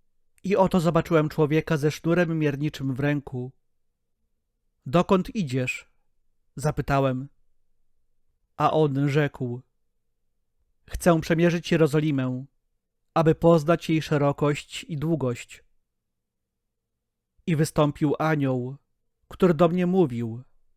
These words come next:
a przed nim stanął inny anioł, któremu on nakazał: "Śpiesz się i powiedz temu młodzieńcowi: Jerozolima pozostanie bez murów,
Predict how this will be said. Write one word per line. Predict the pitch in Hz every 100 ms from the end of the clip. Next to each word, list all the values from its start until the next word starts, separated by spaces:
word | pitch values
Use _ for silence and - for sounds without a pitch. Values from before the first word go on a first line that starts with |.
| _
a | -
przed | 165 185 180 190
nim | 196
stanął | 175 - 151 147
inny | - 170 151 135
anioł, | 135 143 135 135 147 160 - _ _ _ _
któremu | - 165 156 151 -
on | 156 151 147
nakazał: | 147 - 147 131 127 127 - _ _ _ _ _ _ _ _ _ _ _ -
"Śpiesz | - - 170 -
się | - 131 135 135 139 _ _
i | -
powiedz | 170 180 156 -
temu | 175 160
młodzieńcowi: | 151 156 156 147 - 147 120 120 123 _ _ _ _ _ _ _ _ _ _
Jerozolima | 160 170 151 175 202 185
pozostanie | 170 160 156 165 156 147
bez | 151
murów, | 143 170 156 123 - -